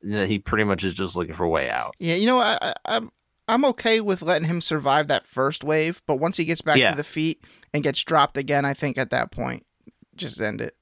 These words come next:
Speaker 1: Yeah, any, any time in the, the, probably the seconds thereafter, I would have been okay with it too. 'Cause it really, it does go on for almost a full minute, and it's, it's just unanswered strikes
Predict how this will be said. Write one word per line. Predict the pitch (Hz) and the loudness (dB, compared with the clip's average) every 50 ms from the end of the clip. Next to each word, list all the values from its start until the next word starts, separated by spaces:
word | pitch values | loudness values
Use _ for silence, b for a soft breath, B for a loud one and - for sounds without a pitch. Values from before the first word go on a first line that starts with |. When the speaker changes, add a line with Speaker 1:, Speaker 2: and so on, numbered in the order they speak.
| _ _ - | _ _ 4
Speaker 1:
Yeah, | 117 117 113 110 110 107 104 107 95 62 58 57 - - | 6 6 8 8 8 8 8 6 4 2 -2 -6 -4 -2
any, | 127 131 131 131 123 - | 0 2 2 2 0 0
any | 127 131 131 | 0 0 0
time | 120 - 135 123 120 117 113 113 113 | 0 2 2 2 2 2 0 0 -2
in | 107 107 104 101 101 101 98 95 | -4 -4 -4 -4 -6 -6 -6 -6
the, | 104 101 90 67 55 - | -6 -8 -8 -8 -10 -6
the, | 98 110 104 98 98 101 92 | -4 -2 -2 -2 -2 -4 -6
probably | - - - 110 104 95 101 95 | -4 0 2 2 4 4 2 2
the | 92 | 0
seconds | - - 110 98 - 98 95 92 | 2 2 0 0 0 -4 -8 -4
thereafter, | 101 98 95 92 98 95 92 87 - - 90 90 85 - _ _ _ _ _ _ _ - | -4 -2 -2 0 0 -2 -2 -4 -6 -6 -6 -6 -6 -8 _ _ _ _ _ _ _ -2
I | - 92 95 92 | 0 2 2 2
would | 95 95 | 2 0
have | 87 85 | 0 -2
been | 90 85 | -2 -2
okay | 85 82 - - 87 82 | -2 -2 0 0 0 2
with | 78 80 | 2 -2
it | 82 - | -4 -4
too. | - - 95 85 82 - b b b b b b b - | 0 2 2 2 2 0 b b b b b b b 0
'Cause | 117 120 | 4 6
it | 147 147 | 6 8
really, | 160 170 165 151 - - | 10 10 10 8 8 6
it | 147 113 | 2 4
does | 113 147 156 156 139 | 6 6 6 6 6
go | 127 131 120 | 6 6 8
on | 117 113 110 95 | 8 6 6 4
for | - 107 92 | 2 -2 -4
almost | 95 98 95 90 - - | -2 -2 -4 -4 -6 -6
a | 98 | -10
full | - - - 101 90 87 | -10 -6 -6 -6 -6 -6
minute, | 76 76 80 64 62 67 60 - | -6 -10 -14 -14 -14 -16 -18 -16
and | - 90 82 | -16 -14 -14
it's, | 85 92 95 - - | -14 -14 -16 -14 -14
it's | - 98 - - | -12 -12 -10 -8
just | - 131 117 95 - - - - - | -4 -4 -4 -4 -4 -10 -12 -8 -2
unanswered | - 131 135 123 117 110 104 - - 107 92 87 | 0 0 0 0 -2 -4 -4 -4 -4 -4 -4 -4
strikes | - - - - 95 95 95 85 - - - - - | -6 -6 0 2 2 2 2 0 -4 -6 -6 -6 -8